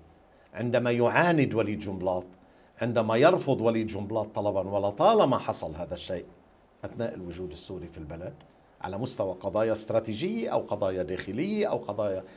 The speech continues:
داخلية في البيت الأصغر، أي في البيت الدرزي الكريم، كانوا يقولون دائمًا: "وليد بس نمسكه على الإيد اللي بتوجعه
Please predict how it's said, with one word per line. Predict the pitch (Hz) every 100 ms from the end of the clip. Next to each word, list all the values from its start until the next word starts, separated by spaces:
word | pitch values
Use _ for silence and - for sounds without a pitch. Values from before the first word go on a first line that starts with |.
| -
داخلية | - 113 110 113 117
في | 107
البيت | - 110 110
الأصغر، | - 120 - 110 -
أي | 98
في |
البيت | 101 92 98
الدرزي | 85 80 85 92
الكريم، | - 107 151 226 220 - - - _ - _ _ _ _ _
كانوا | - 180 143
يقولون | 143 147 147 151 131
دائمًا: | 127 - 110 123 135 - - - - _ _ _ - - _ _ _ _ _ _ _ _ _
"وليد | 110 123 127 127 - - - _ _ _ _ _ _ _ _ -
بس | 131 -
نمسكه | 135 135 - 101
على | 101
الإيد | 101 120 104
اللي | 101
بتوجعه | - 120 107 104 90 98